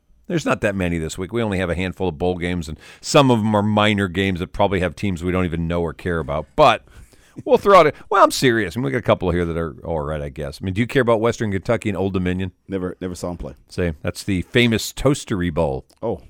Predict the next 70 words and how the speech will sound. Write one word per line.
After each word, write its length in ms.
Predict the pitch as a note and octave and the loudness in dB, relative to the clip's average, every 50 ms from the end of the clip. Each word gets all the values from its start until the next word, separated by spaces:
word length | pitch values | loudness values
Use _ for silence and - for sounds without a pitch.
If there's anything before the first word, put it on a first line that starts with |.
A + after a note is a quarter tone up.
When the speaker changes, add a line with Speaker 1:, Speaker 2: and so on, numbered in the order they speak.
| - E2+ | -18 -16
Speaker 2:
yeah, 120 | E2+ D#2+ D#2 - _ - | -16 -16 -16 -18 _ -18
yeah. 80 | C2 F2+ | -12 -12
Speaker 1:
That's, 240 | F2+ - - - - | -12 -10 -10 -6 -4
uh, 260 | F#2 F2 E2+ E2+ E2 - - | -2 0 0 -2 -2 -4 -6
Monday 340 | - F#2 G2 G2 F2 E2 D#2 | -2 0 0 0 0 0 -2
night. 240 | D#2 D#2 D#2 D#2 C2 _ | -2 -4 -6 -6 -8 _
Speaker 2:
Sounds 300 | - - - - - - | -20 -20 -20 -16 -4 4
Speaker 1:
All 80 | - C#3+ | 6 6
right, 100 | C3+ C3 | 6 6
Speaker 2:
exciting. 220 | - - D#3+ E3 | 4 -4 -4 2
Speaker 1:
Saturday, 460 | - F3 F3 F3+ F3+ F3 E3 D3 C3 | 6 8 8 10 10 8 8 8 8
we 160 | B2+ B2+ C3+ A#2+ | 6 6 4 6
do 120 | A2 D#3+ | 6 8
have 120 | D3+ C#3+ B2 | 8 8 8
a 40 | G#2 | 6
couple. 260 | - G#2 F2+ - D2+ | 4 2 2 0 -4
So, 280 | - - G#2+ G#2 G#2+ G2+ | -2 2 4 4 6 6
uh, 140 | A2 A#2 A#2 | 6 4 4
Texas 380 | - - E3+ E3+ - - C#3+ | 4 2 2 2 2 -2 0
Tech 220 | - E3 D3+ A2+ A2+ | 4 4 4 4 2
and 100 | A#2+ G#2+ | -2 2
Cal 220 | - C#3 C3+ C3+ | 6 8 8 8
are 40 | B2+ | 8
playing 280 | - - C3+ C3 B2 A#2 | 6 4 4 4 6 4
in 80 | A2 | 4
the 100 | G#2+ G#2 | 4 2
Independence 440 | G#2 G2+ G2 - G2 F2+ E2+ D2+ - | 2 2 0 0 -2 -4 -4 -4 -8
Bowl. 240 | - - D2 B1+ - - _ _ _ _ _ _ _ _ - | -6 -6 -6 -6 -8 -14 _ _ _ _ _ _ _ _ -4
Speaker 2:
Uh, 340 | C#3 C#3 C3+ C#3 C#3 C3+ C3+ | 0 2 4 4 4 4 4
I'm 120 | C3+ C3+ | 2 0
gonna 180 | B2 C#3+ C#3 C3 | -2 -2 -2 0
go 160 | A#2 B2 A2+ | 0 -2 -2
Texas 260 | - - B2+ A2+ - | -2 -4 -6 -6 -6
Tech. 240 | - - A#2 G2+ G2+ | -6 -6 -6 -4 -4
Matter 120 | A#2+ B2 | -4 -6
of 40 | A#2 | -4
fact, 140 | - A#2+ A2 | -4 -4 -4
one 100 | A2+ A#2+ | -2 -2
of 40 | A2 | -4
my 80 | G2+ F2+ | -4 -6
coaches 400 | - - G#2+ G#2 - - D#2+ E2+ | -6 -4 -4 -4 -4 -6 -8 -8
I 80 | E2+ | -8
got, 240 | E2 E2 F2 E2+ E2+ | -8 -6 -8 -8 -6
he's, 200 | F2+ G2 F2+ D#2 | -8 -8 -10 -8
uh, 340 | F2+ E2+ E2 D#2+ D#2 D2+ D2+ E2+ | -10 -10 -8 -8 -10 -10 -10 -12
he's 260 | E2+ A#1 - E2+ - | -12 -14 -16 -16 -18
a 60 | - | -16
Tex-, 300 | - - F#2 F2 - - - | -12 -12 -12 -12 -12 -14 -10
he 60 | G#2 | -8
got 100 | F#2+ D#2 | -8 -8
a 40 | - | -8
friend 180 | - F2+ E2 | -8 -10 -8
at 60 | D2+ | -8
Texas 220 | - F2 D#2+ - - - | -10 -12 -14 -12 -10 -6
Tech, 240 | F#2 F2 F2 - | -6 -6 -6 -8
and 160 | D#2+ D#2+ D#2 D#2+ | -10 -12 -10 -10
they're 100 | E2 E2 | -10 -10
going 240 | D2 E2+ F2 E2 | -10 -10 -10 -10
to 80 | - - | -10 -12
that 120 | - D#2+ | -12 -12
game, 280 | D#2+ F2+ F2+ F2+ E2 D#2 | -10 -10 -10 -10 -10 -12
so 140 | - - D2+ | -12 -14 -14
I'm 80 | D#2 | -12
gonna 60 | D#2+ D2+ | -12 -12
go 100 | D#2+ D2+ | -12 -12
Texas 280 | - - D2+ - - | -12 -14 -14 -14 -10
Tech 140 | - E2+ - | -12 -12 -10
for 80 | - E2 | -10 -14
my 80 | D#2+ | -14
buddy. 300 | D2+ D#2 E2 D2+ D2+ D2+ | -12 -10 -10 -10 -10 -14